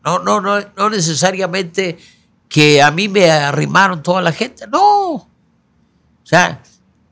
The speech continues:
pero muy respetable, te digo, he estado con él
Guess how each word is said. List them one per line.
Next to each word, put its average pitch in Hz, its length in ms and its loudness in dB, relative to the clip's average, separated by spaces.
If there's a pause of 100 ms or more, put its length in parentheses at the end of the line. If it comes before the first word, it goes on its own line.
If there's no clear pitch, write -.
pero 180 520 4 (600)
muy 190 240 2
respetable, 170 680 -2
te - 160 0
digo, 226 320 0
he 123 80 0
estado 120 440 0
con 107 200 -10
él 151 460 -2